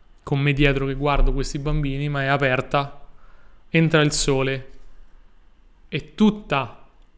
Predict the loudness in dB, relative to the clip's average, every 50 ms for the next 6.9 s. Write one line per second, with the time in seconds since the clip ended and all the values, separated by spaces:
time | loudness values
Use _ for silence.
0 | _ -6 -2 0 0 2 2 2 2 2 0 -2 -2 -2 0 0 0 0 0 0
1 | 2 2 0 0 0 -2 -6 -8 -8 -8 -4 -4 -4 -4 -4 -4 -6 -8 -6 -6
2 | -8 -8 -8 -10 -10 -12 -14 -14 -14 -14 -14 -16 -18 -20 -20 -20 -20 -20 -20 -20
3 | -20 -20 -20 -20 -20 -20 -20 -20 -20 -20 -20 -20 -20 -20 -20 -20 -20 -20 _ _
4 | _ _ _ -20 -20 -20 -20 -20 -20 -20 -16 -12 -8 -6 -2 4 6 6 6 6
5 | 4 2 2 2 4 4 6 6 4 4 2 -2 -8 -10 -10 -6 -4 -4 -4 -2
6 | -2 0 2 2 2 2 2 2 2 4 2 2 0 -2 -4 -8 -14 -20